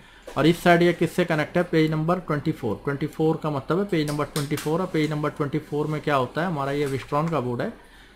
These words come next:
आ, Wistron के बोर्ड में क्या होता है उसका स्कीमेटिक जब आप देखेंगे तो ट्वेंटी फ़ोर का मतलब हो गया यहाँ पर पेज नंबर ट्वेंटी फ़ोर पे आईओ चिप है, तो यहाँ पर आईओ चिप से कनेक्ट है। तो अगर यहाँ पर मुझे पाथ को डिस्कनेक्ट करना है तो मैं कहीं ना कहीं ये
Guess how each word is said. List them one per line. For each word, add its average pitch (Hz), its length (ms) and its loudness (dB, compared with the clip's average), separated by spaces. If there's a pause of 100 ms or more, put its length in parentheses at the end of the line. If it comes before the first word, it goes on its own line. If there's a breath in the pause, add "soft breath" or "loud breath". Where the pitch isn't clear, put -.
(240 loud breath)
आ, 120 180 2
Wistron 156 420 2
के 170 260 6 (340)
बोर्ड 156 180 4
में 160 160 0
क्या 160 140 2
होता 147 280 2
है 185 60 0
उसका 156 240 0
स्कीमेटिक 151 460 -2
जब 151 140 2
आप 147 160 2
देखेंगे 143 400 -4
तो 190 200 -2
ट्वेंटी 151 320 0
फ़ोर 156 260 -2
का 165 100 -2
मतलब 147 300 -2
हो 117 120 -2
गया 165 160 0
यहाँ 143 280 0
पर 151 100 0
पेज 156 240 2
नंबर 156 180 0
ट्वेंटी 147 280 -2
फ़ोर 147 220 -4
पे 175 120 -2
आईओ 123 200 4
चिप - 240 -8
है, 98 60 -6
तो 139 160 -6
यहाँ 165 240 4
पर 185 80 4
आईओ 170 220 8
चिप 151 200 0
से 139 120 -4
कनेक्ट 110 320 -6
है। 110 100 -4 (680 loud breath)
तो - 40 -6
अगर 139 220 6
यहाँ 160 260 6
पर 185 140 0
मुझे 180 220 2
पाथ 160 300 4
को 170 60 4
डिस्कनेक्ट 160 480 -2
करना 160 240 0
है 170 100 0
तो 170 140 -4
मैं 156 180 0
कहीं 151 220 0
ना 165 100 0
कहीं 160 280 -4 (420 loud breath)
ये 156 140 -2